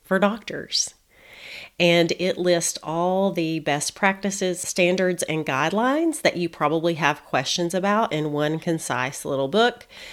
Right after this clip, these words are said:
so that if you have a question, you can just look it up and find out how much clear space you need around your kitchen island or how much clear space you need around your dining table.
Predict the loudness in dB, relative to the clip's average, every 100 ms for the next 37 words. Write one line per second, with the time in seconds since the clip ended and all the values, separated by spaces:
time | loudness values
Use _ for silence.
0 | -20 -2 2 2 0 -6 -6 -6 -2 -2
1 | 0 -2 -2 -2 -6 -6 -6 -6 -8 -4
2 | 0 2 2 -2 -16 -14 -2 0 2 2
3 | 4 4 2 0 0 0 0 -2 0 0
4 | 0 0 0 0 0 2 2 0 -6 -14
5 | -12 -4 2 2 2 0 -4 -4 -4 -4
6 | -4 -4 -2 -4 -4 -8 -4 -2 -2 -4
7 | -6 -6 -4 -2 -4 -4 -6 -6 -4 -6
8 | -6 -8 -8 -8 -8 -6 -6 -6 -6 -8
9 | -10